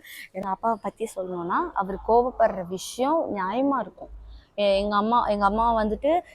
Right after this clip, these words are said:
எம், எ-, நான் அம்மா சொன்னாங்களே, ஒருத்தவங்க நம்மளுக்கு பிடிக்கலன்னா அவங்கள பத்தியே பேசக்கூடாதுன்ற மாதிரி அம்மா ஏதாச்சும் சப்போஸ் அது அந்த இடத்துல சொல்ல வேண்டிய சூழ்நிலை வந்தாலும்,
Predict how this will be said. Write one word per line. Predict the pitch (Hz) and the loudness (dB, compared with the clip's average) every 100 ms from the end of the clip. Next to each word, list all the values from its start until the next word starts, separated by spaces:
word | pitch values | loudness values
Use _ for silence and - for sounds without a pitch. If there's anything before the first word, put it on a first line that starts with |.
| _ | _
எம், | 214 208 214 | 2 2 0
எ-, | 220 220 | -2 -2
நான் | 233 226 | 2 4
அம்மா | 220 254 254 | 6 6 4
சொன்னாங்களே, | 226 208 202 196 196 196 170 - | 0 -2 -2 0 2 2 0 -2
ஒருத்தவங்க | 208 208 208 196 | -2 0 0 0
நம்மளுக்கு | 190 190 - | -2 -2 0
பிடிக்கலன்னா | 254 - 247 240 | 0 0 0 2
அவங்கள | 214 - | 2 -2
பத்தியே | 196 - 254 220 | -4 2 4 4
பேசக்கூடாதுன்ற | 202 - 190 185 196 190 180 | -4 -4 -2 -2 -2 -4 -6
மாதிரி | 175 180 339 - - - | -6 0 0 0 -10 -2
அம்மா | 196 262 294 | 4 6 4
ஏதாச்சும் | 254 240 - 330 349 - - - _ - - | 2 0 -2 2 4 2 -4 -18 _ -20 -8
சப்போஸ் | 226 - 311 302 | -8 2 4 4
அது | 208 | 2
அந்த | - 220 220 | 0 0 0
இடத்துல | 214 | 0
சொல்ல | 330 311 254 285 | 0 2 4 6
வேண்டிய | 285 240 | 4 2
சூழ்நிலை | 254 294 285 240 | 4 4 4 0
வந்தாலும், | 214 196 190 320 | -4 -2 -2 -2